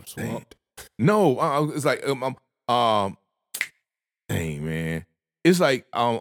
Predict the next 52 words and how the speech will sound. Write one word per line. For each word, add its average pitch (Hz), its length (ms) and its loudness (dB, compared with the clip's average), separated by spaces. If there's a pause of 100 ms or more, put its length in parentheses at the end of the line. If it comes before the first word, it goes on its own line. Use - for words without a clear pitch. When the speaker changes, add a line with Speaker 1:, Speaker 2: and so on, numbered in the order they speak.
Speaker 2:
um, 113 260 0
um, 101 280 0
sink 156 260 0
or 135 60 0
swim. 104 460 0
It's 113 220 0
like, 107 360 2
Speaker 1:
Oh, 107 80 -6
yeah, 101 160 -6
sink 110 260 -10
or 101 60 -12
swim. 160 180 0
Speaker 2:
yeah, 151 60 2
it's 156 140 0
like 151 140 0
sink 160 200 -2
or 151 80 -2
swim. 160 300 -2
Speaker 1:
Drip - 20 2
or 117 40 2 (180)
Speaker 2:
Like, 117 100 -4
Speaker 1:
drown. 113 400 -8 (260)
Speaker 2:
yeah, 135 300 4
we 139 180 2
just 139 200 -2
gonna 127 200 -2
throw 156 200 4
you 156 140 2
in, 147 220 -2
we 151 120 4
gonna 135 160 2
throw 147 160 4
you 143 120 0
in 131 100 0
the 123 60 -6
deep 131 260 -2
end. 113 160 2
I 156 60 0
can't 160 240 0
think 139 140 -2
of 135 40 -4
the 123 60 -8
term 139 320 -4
now, 117 200 -2
man, 101 200 -2
since 120 160 -8
I'm 117 120 -4
so 113 180 -6
far 107 220 -6
at 92 80 -10
corporate 107 260 -4
America. 107 320 -6